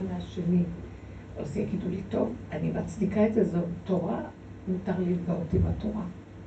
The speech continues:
בטח שמותר לי להתגאות שאני יודע, טוב, טוב לי להיות כמו עם הארץ, אבל הנקודה היא כזאת, באמת, אני צריך לדעת, אני צריך לקיים, ואני לא צריך להתגאות עדיין על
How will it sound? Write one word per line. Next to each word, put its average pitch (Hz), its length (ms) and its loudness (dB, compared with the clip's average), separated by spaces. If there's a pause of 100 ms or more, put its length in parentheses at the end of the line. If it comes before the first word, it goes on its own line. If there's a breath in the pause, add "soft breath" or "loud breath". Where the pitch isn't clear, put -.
(180)
בטח 311 260 2
שמותר 320 480 -2
לי 302 180 0
להתגאות 269 400 -4
שאני 247 200 -2
יודע, 196 380 -2
טוב, 208 200 0
טוב 190 140 -4
לי 190 180 4 (260)
להיות 175 260 -2
כמו 175 180 -4
עם 165 120 -2
הארץ, 240 420 -2 (1700)
אבל 170 200 8
הנקודה 185 480 6
היא 208 160 8
כזאת, 175 260 6
באמת, 170 440 6 (320)
אני 180 220 10
צריך 190 420 0
לדעת, 240 560 2
אני 175 80 4
צריך - 200 0
לקיים, 208 580 8 (340)
ואני 175 220 8
לא 196 160 4
צריך 220 160 -4
להתגאות 170 460 4
עדיין 175 300 6
על 170 100 4